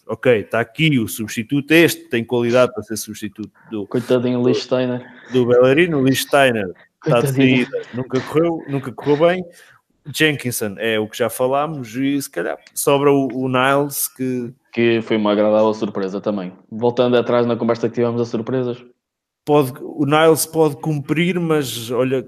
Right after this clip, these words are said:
Speaker 1: se compararmos
Speaker 2: É
Speaker 1: Niles
Speaker 2: curto, é curto, claro que é curto.
Speaker 1: Niles com o Bellerin, se calhar o Bellerin está muito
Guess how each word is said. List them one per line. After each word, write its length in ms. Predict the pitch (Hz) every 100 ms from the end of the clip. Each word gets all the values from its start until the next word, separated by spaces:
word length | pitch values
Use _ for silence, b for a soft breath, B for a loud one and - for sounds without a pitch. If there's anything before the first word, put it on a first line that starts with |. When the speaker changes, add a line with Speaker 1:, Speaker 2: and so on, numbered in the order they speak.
| -
Speaker 1:
se 140 | -
compararmos 760 | - 143 131 147 143 123 113 101
Speaker 2:
É 40 | 120
Speaker 1:
Niles 220 | 127 120
Speaker 2:
curto, 300 | 117 127 -
é 120 | 117 117
curto, 340 | 104 104 -
claro 220 | 92 104
que 80 | 120
é 60 | 107
curto. 200 | 101 147 147
Speaker 1:
Niles 220 | 135 -
com 140 | -
o 120 | 127 123
Bellerin, 640 | 131 131 131 135 147 151
se 140 | -
calhar 200 | 139 120 110
o 40 |
Bellerin 720 | 113 113 113 120 127 131 120 -
está 200 | 131 127
muito 500 | 135 135 123 -